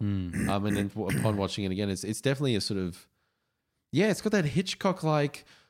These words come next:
Speaker 2: there's sort of these sort of little sequ-, these sort of little mini arcs like Psycho, the main protagonist goes after the first thirty minutes, spoilers, and then this whole other story unfolds.
Speaker 1: Mm.
Speaker 2: There's kind of, like, a few of those little sort of chunks to this film,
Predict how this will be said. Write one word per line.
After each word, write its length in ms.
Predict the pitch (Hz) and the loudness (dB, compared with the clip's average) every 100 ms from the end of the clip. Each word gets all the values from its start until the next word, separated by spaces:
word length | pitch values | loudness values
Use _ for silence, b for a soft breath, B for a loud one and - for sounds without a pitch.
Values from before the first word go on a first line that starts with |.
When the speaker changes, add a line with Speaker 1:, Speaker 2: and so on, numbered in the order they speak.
| b | b
Speaker 2:
there's 140 | 147 139 | 0 2
sort 140 | 180 | 2
of 120 | 151 | 4
these 160 | 160 156 | 2 2
sort 120 | 165 | 2
of 120 | 156 | 4
little 300 | 131 127 156 | 4 6 4
sequ-, 500 | 139 - 123 123 127 | 2 2 0 2 0
these 160 | 117 110 | 2 2
sort 160 | 143 123 | 2 2
of 120 | 117 | 2
little 300 | 127 131 139 | 2 4 4
mini 300 | 123 120 110 | 4 4 4
arcs 340 | 104 98 - | 2 2 0
like 180 | 101 95 | 0 0
Psycho, 600 | - 107 110 - 98 87 | 0 2 2 2 0 2
the 100 | 87 | 0
main 240 | 92 98 | 0 0
protagonist 720 | 90 - 92 92 95 87 - | -2 -2 0 2 2 0 0
goes 360 | - 87 85 82 | 0 2 2 0
after 220 | 85 85 | -2 -2
the 80 | 82 | -4
first 340 | - 80 - | -4 -4 -4
thirty 260 | - 82 85 | -4 -2 -2
minutes, 320 | 85 80 73 | -2 -4 -6
spoilers, 640 | - - 85 87 85 82 85 | -8 -2 0 0 0 -2 -4
and 100 | 85 | -4
then 80 | 82 | -4
this 160 | 82 | -6
whole 340 | - 110 113 90 | -4 -2 0 2
other 220 | 104 92 | 2 0
story 420 | - 90 87 85 | -2 -2 -2 -2
unfolds. 680 | 78 76 - 85 - 92 104 | -4 -8 -6 -6 -4 -2 2
Speaker 1:
Mm. 280 | 92 87 90 | 2 0 -4
Speaker 2:
There's 100 | - | -2
kind 100 | 151 | 2
of, 60 | |
like, 160 | 160 160 | 2 0
a 20 | |
few 320 | - - 127 135 | -4 0 2 2
of 140 | 110 | 2
those 300 | 113 107 95 | 2 4 2
little 180 | 101 98 | 0 0
sort 160 | 104 | 0
of 140 | 92 87 | -2 -2
chunks 360 | - 95 98 - | -4 -4 -4 -4
to 100 | 107 | -2
this 240 | 92 - | -2 -4
film, 420 | - 85 78 123 | -4 -4 -4 -8